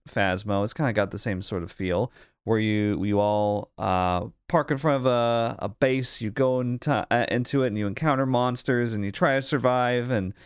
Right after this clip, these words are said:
collect loot. Uh, it's got a very unique feel to it, and I think part of that is propelled by all the random creatures that you encounter, all the random items that you can, uh, buy and interact with, and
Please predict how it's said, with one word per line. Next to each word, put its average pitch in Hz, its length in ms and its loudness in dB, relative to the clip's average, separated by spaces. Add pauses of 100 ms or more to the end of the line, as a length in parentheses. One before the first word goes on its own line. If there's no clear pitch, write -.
(180)
collect 143 320 0
loot. 123 420 2 (480)
Uh, 113 60 2
it's 120 140 0
got 135 100 4
a 123 40 0
very 170 220 0
unique 147 400 0
feel 120 360 2
to 90 240 -6
it, 85 180 -8 (100)
and 98 680 0
I 110 100 -6
think 120 280 -2
part 117 200 0
of 113 60 2
that 104 80 2
is 101 80 -4
propelled 107 400 -2
by 95 340 0 (480)
all 95 120 2
the 90 100 -2
random 92 460 -2
creatures 135 480 0
that 120 100 -6
you 127 100 0
encounter, 123 480 0
all 113 100 2
the 92 100 -2
random 95 360 -2
items 135 500 0
that 123 100 -2
you 117 160 -2
can, 113 360 -2 (440)
uh, 110 200 2
buy 131 300 2
and 127 120 0
interact 120 500 0
with, 123 380 0
and 95 400 -2